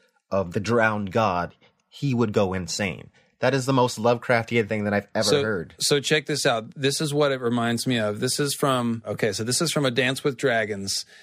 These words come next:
Speaker 2: and this is, uh, Halden Halfmaester talking to Tyrion. It says, "What a droll little fellow you are, Iolo. They say the Shrouded Lord will grant a boon to any man who can make him laugh.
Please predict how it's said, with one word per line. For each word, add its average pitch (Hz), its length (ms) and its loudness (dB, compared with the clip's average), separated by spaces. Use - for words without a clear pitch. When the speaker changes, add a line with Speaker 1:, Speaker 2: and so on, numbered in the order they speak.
Speaker 2:
and 113 300 0
this 127 340 0
is, 120 800 0
uh, 110 260 2
Halden 143 480 0
Halfmaester 123 760 0
talking 123 440 0
to 117 80 -4
Tyrion. 104 540 -2
It 104 60 -18
says, 104 240 -4
"What 160 160 0
a 131 60 0
droll 123 460 2
little 117 200 0
fellow 117 320 0
you 110 160 0
are, 104 160 0
Iolo. 98 540 -2
They 131 120 2
say 131 380 2
the 123 140 -4
Shrouded 139 480 0
Lord 110 320 0
will 113 120 0
grant 120 300 -2
a 120 40 -2
boon 131 360 0
to - 140 -2
any 143 180 0
man 131 300 0
who 123 60 -2
can 123 140 0
make 123 200 0
him 120 120 2
laugh. 120 480 -2